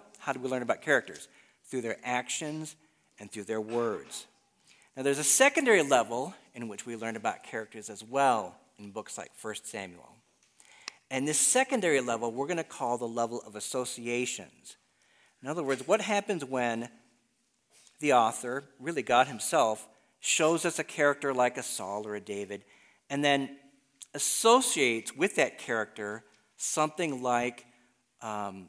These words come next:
friends or a place? What if David is often found in the same place? Or a piece of clothing or an object that could tell us something about that character.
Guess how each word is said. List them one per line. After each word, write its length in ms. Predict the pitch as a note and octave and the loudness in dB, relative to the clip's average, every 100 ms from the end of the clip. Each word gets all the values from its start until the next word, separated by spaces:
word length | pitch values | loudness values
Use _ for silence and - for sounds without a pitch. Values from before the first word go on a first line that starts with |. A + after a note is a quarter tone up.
| - | -14
friends 680 | - - G3+ D#3 A2+ F#2+ F#2 - | -10 0 4 4 2 -4 -10 -4
or 140 | B2 | -4
a 40 | |
place? 840 | A#2+ - G3 G3 A2+ - - - - _ - | -4 -4 4 4 4 -2 -10 -10 -12 _ -20
What 100 | A#2+ | -18
if 120 | - | -6
David 260 | B2+ B2 | -4 -4
is 140 | A#2 - | -6 -4
often 320 | A#2 A#2 A#2+ | -2 -2 -4
found 240 | - A2+ A2 | -6 -6 -6
in 80 | |
the 80 | G2 | -10
same 220 | - G#2+ | -8 -10
place? 360 | - A#2+ F#2 - - - - _ _ _ - | -6 -6 -6 -10 -20 -20 -20 _ _ _ -6
Or 480 | D#3 D#3 D#3 D3 D3+ - | 0 6 6 4 0 -12
a 60 | - | -8
piece 240 | F3+ D#3 | -4 -2
of 100 | A#2 | -4
clothing 640 | - - F#3 F#3+ D#3 A2+ G2+ - | -8 -6 -2 -2 -2 -6 -8 -8
or 160 | A#2 | -6
an 100 | G#2+ - | -6 -8
object 720 | B2+ D3 B2 G#2+ D#2+ - _ _ _ _ _ _ _ A#2 | -4 -2 -2 -8 -14 -18 _ _ _ _ _ _ _ -2
that 320 | C3 B2 - | -2 -2 -12
could 440 | - - F#3 F3+ - | -16 -6 -4 -4 -8
tell 280 | - D3+ | -4 0
us 80 | D3 | 0
something 400 | - A#2+ - A#2 | 0 -4 -4 -6
about 320 | A2 G#2 G#2 | -4 -2 -4
that 200 | A2 G#2 | -4 -8
character. 600 | - C3 A#2 G2 - - | -8 -2 -2 -2 -8 -20